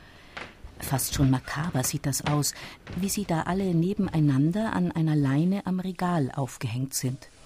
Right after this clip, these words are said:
Dann kommen sie in die Stopferei,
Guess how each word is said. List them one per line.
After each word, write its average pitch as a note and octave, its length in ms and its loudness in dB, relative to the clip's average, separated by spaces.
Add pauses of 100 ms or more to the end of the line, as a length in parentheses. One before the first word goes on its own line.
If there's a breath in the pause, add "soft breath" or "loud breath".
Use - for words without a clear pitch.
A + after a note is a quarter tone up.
(1700 loud breath)
Dann B3 360 6
kommen B3 260 8
sie - 140 2
in G#3 100 4
die G3+ 100 2
Stopferei, D3+ 880 0